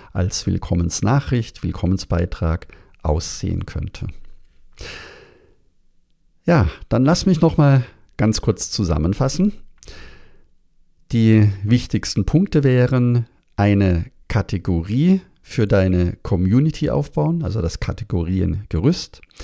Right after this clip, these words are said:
Zweitens, die Beiträge, die ersten, die du posten möchtest, als Orientierung für deine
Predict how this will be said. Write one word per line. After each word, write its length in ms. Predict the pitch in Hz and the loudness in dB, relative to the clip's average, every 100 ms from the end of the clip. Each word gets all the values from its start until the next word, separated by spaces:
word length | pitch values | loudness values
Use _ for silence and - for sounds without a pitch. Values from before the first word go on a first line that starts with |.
| - - - - _ - | -20 -20 -20 -20 _ -14
Zweitens, 580 | - 107 160 - 175 - | -4 0 0 0 -2 -2
die 100 | 85 | -4
Beiträge, 720 | - 95 156 - 143 143 143 | 0 0 0 0 0 2 0
die 180 | 131 - | -2 -2
ersten, 600 | 117 131 - 120 120 117 - | -2 -2 -2 0 0 -2 -4
die 180 | 110 113 | -6 -2
du 240 | 110 110 | 0 0
posten 520 | 98 - 104 - - | 0 0 0 0 -2
möchtest, 600 | 90 90 - 82 - - | 0 -2 -2 -6 -6 -8
als 240 | 95 78 - | -6 -4 -4
Orientierung 840 | 90 82 80 78 - 123 165 160 | -4 -2 -2 -4 -4 -2 0 0
für 180 | 143 139 | 0 0
deine 560 | 127 123 123 123 123 | 0 0 0 0 -2